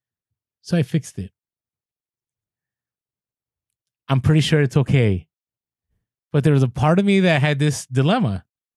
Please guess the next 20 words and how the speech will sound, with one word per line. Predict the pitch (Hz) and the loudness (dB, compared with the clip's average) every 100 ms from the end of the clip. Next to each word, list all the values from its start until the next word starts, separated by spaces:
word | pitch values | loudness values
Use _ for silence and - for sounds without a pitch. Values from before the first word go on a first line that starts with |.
| - | -2
Do | 139 | 2
I | 131 127 | 2 0
contact | - 175 269 254 160 127 117 - 139 | 0 0 -2 0 0 2 0 -4 -4
this | 131 127 | -2 0
person | 131 120 - 127 117 - _ _ - _ _ _ _ _ | 0 0 0 0 -2 -8 _ _ -20 _ _ _ _ _
and | 135 127 | -2 0
tell | 151 147 135 | 2 2 2
them | 131 127 | 2 2
that | 123 131 - 135 | 2 2 -2 -4
this | 113 | -4
part | - 127 | 0 2
is | 123 | 2
messed | 117 110 | 2 0
up, | 123 - | -2 -4
or | 220 262 | 0 0
do | 170 | 2
I | 156 139 | 0 0
just | 135 - | -2 -4
fix | - 277 - - | -2 -2 -2 -2
it | 127 120 | -2 -2